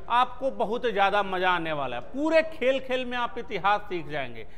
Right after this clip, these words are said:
ये मेरा प्रॉमिस है आपसे। बस अपने जीवन का कुछ मिनट आप हमें दीजिएगा। आज एक टॉपिक लेकर आया हूं मैं, Revelation of eighty fifty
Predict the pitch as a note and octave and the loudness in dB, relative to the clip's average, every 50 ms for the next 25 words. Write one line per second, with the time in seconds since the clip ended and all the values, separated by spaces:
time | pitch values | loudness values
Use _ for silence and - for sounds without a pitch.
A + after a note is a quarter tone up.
0 | - - - - B3+ C#4 C#4+ C4+ C4+ C4 C4 C#4 C#4 - - A3 A3+ A#3 B3 C4 | -10 -10 -6 -2 0 2 2 2 0 0 2 2 2 0 0 0 0 0 0 0
1 | B3+ - - G3+ E3+ C#3+ C3 B2+ - - - G#2+ - - - - - - - - | -2 -2 0 2 2 2 2 0 -4 -8 -8 -10 -10 -10 -10 -10 -10 -10 -10 0
2 | - D4+ D#4+ D#4+ D#4 D#4+ - - D#4+ D#4+ D#4+ C4 G3 F#3+ A3+ B3+ C#4+ D4 D#4+ E4 | 4 4 4 6 4 2 2 0 0 0 0 0 0 -2 -2 0 4 6 6 6
3 | D#4+ D#4 D#4+ D4 C4 C4 B3+ - - E4 B3+ - - C#4 C4 B3+ C4 C4 C4 - | 6 6 6 6 6 6 4 0 -2 -2 -4 -2 -4 -4 -2 0 0 0 2 4
4 | A#3+ A3+ - - A3 G#3+ A3 A3 F#3 G#3+ A3 G3 G3 A3+ A3 G3 F#3+ E3+ E3+ E3+ | 2 2 2 0 -2 -2 -2 -4 -2 -4 -6 -4 0 0 2 4 4 4 2 2
5 | - - - - - - C4+ D4 D#4 B3+ D#4+ D4 A3 - - C#4 C#4 C#4 - D#4+ | -2 -8 -10 -6 0 4 4 4 4 4 0 -2 -2 0 2 2 2 2 0 -4
6 | - D#4 C4+ C4 - B3+ C4+ B3+ A#3+ B3 B3+ C4+ C4+ B3+ B3+ C4 A#3+ A3 G3 F3+ | -2 0 -2 0 0 0 -2 0 2 2 2 2 0 -2 -2 -4 -4 -4 -4 -6
7 | F#3 - - - - - C4+ C4 C#4 C#4 C4+ C#4 C#4 C#4 C4+ - C#4+ D4+ D4 C#4 | -6 -8 -8 -10 -10 -4 2 2 4 4 4 2 2 2 2 2 0 0 2 0
8 | C4 - A#3+ B3+ B3+ A#3+ B3+ C4+ - - G3+ F#3 G3 G#3+ G3 | 0 0 2 0 0 0 0 -6 -2 0 -2 0 0 0 -2